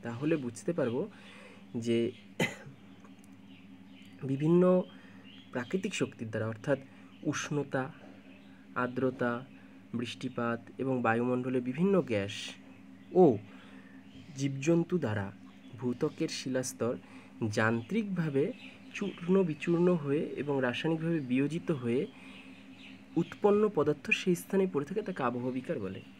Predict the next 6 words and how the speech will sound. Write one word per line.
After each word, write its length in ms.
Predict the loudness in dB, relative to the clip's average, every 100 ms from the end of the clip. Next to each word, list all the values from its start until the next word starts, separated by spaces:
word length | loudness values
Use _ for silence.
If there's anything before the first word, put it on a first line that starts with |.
| -18 -8
অর্থাৎ 400 | -8 -2 0 0 -4 -18 -18 -20 -20 -20 -20 -20 -10 6
এর 160 | 6 6
প্রকৃত 420 | 0 2 2 6
অর্থ 260 | 6 6 -6
কী? 220 | -8 -8 -12 -12 -20 -20 -18 -20 -20 -20 -20 -20 -18 -4
আমাদের 400 | 2 4 6